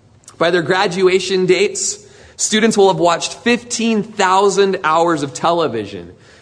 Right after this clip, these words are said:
compared to only twelve thousand hours within the classroom.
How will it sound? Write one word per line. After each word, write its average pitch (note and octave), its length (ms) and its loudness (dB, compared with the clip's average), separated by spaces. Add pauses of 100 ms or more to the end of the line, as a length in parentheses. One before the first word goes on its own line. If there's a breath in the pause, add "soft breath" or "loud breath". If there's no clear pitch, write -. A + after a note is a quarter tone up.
(100)
compared F#3 380 2
to F3+ 40 2
only E3+ 260 -2
twelve F#3 460 0
thousand E3 380 0
hours D3+ 340 2
within D3+ 240 -2
the C#3 100 0
classroom. C3+ 720 -6